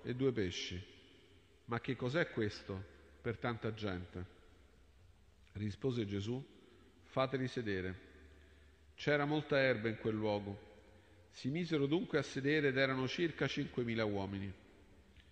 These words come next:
Allora Gesù prese i pani e, dopo aver reso grazie,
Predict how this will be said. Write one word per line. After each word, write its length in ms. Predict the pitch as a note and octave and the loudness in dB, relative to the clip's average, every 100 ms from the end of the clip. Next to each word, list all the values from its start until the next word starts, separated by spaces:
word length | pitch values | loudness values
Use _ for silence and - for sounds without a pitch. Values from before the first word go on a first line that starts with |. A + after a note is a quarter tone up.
| - - - - | -20 -20 -20 -12
Allora 480 | - G#2 A2 G#2+ G#2+ | -4 0 0 2 0
Gesù 380 | G#2 G#2+ A#2 G#2 | 0 0 0 -2
prese 300 | A2+ A2 A2+ | -2 0 0
i 40 | |
pani 340 | G#2+ A#2+ B2 A#2+ | 2 2 2 0
e, 60 | |
dopo 240 | A#2+ C3 C3 | 0 2 2
aver 140 | B2+ | 2
reso 280 | B2 A#2+ B2 | 0 0 0
grazie, 720 | B2 C#3 C#3 - A#2+ A2+ - | 2 2 0 -4 -6 -6 -14